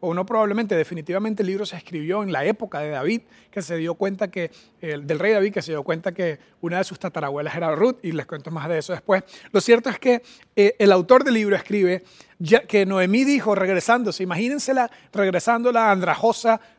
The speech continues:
como una persona literalmente caminando hacia la frontera de su casa, ya no tenía carruaje, ya no tenía caballo, ya no tenía siervos, ya no tenía, ya no tenía empleados, lo único que tenía era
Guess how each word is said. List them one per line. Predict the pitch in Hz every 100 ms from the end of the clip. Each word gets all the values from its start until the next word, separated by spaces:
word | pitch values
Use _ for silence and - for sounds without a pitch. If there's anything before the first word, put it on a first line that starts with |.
| _
como | 185 180
una | 202
persona | 226 208 214
literalmente | 208 196 180 208 214 214
caminando | 214 190 175 202 226
hacia | 214
la | 220
frontera | 180 175 160 185
de | 196
su | 202
casa, | - 220 - 220
ya | 180
no | 185
tenía | 202 185
carruaje, | 180 180 226 185 196
ya |
no | 180
tenía | 190 175
caballo, | 190 226 233 208 214 - - -
ya | 190
no | 196
tenía | 190 185 180
siervos, | - 240 226 208
ya | 190
no | 180
tenía, | 185 180 175 190
ya | 165
no | 175
tenía | 196 180 220
empleados, | 202 160 247 247 226 202 - _
lo | 208 185
único | 220 262 226
que | 202
tenía | 196 180 185 180
era | 185